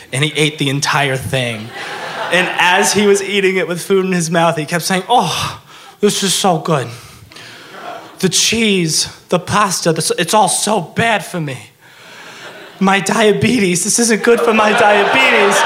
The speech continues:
And I said, "Uncle Louie, I didn't know you had diabetes. I wouldn't have taken you here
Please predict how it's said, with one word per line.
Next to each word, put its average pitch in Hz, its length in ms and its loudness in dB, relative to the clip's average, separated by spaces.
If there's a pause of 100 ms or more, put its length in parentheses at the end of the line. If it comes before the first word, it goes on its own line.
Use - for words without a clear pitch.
(360)
And 202 80 2
I 196 100 2
said, 190 220 2
"Uncle 190 300 2
Louie, 294 420 4
I 202 120 2
didn't 196 260 0
know 202 160 4
you 208 120 4
had 175 160 0
diabetes. 170 920 2
I - 1300 2
wouldn't 208 260 4
have 202 100 -2
taken 202 440 2
you 185 100 2
here 156 560 0